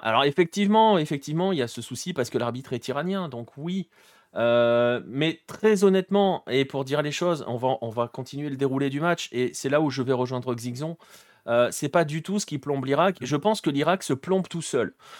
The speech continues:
Speaker 1: Euh,
Speaker 2: Oui.
Speaker 1: pour deux raisons, c'est que, euh, ils ne passent la fin de leur match qu'à se débarrasser du ballon et à le rendre
Speaker 2: Mm.
Speaker 1: aux Jordaniens.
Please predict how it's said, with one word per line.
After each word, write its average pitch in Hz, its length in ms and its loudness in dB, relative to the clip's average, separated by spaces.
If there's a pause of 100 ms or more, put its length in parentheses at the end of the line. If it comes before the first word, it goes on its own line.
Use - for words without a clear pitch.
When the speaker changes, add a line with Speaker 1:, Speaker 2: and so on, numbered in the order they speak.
(240)
Speaker 1:
Euh, 107 680 2
Speaker 2:
Oui. 90 60 -8 (600)
Speaker 1:
pour 139 320 -8
deux 127 340 0
raisons, 175 420 4
c'est 147 220 -4
que, 160 300 2 (400)
euh, 120 300 4 (160)
ils 143 200 0
ne 147 100 0
passent - 580 2 (100)
la 127 180 2
fin 185 380 0
de 135 100 -4
leur 127 200 0
match 143 420 -2
qu'à 156 220 2
se - 140 -8
débarrasser 147 880 2
du 113 160 -8
ballon 127 460 4
et 123 120 2
à 117 60 6
le 117 100 2
rendre 139 360 0
Speaker 2:
Mm. - 120 -10
Speaker 1:
aux 123 60 -2
Jordaniens. 123 460 -4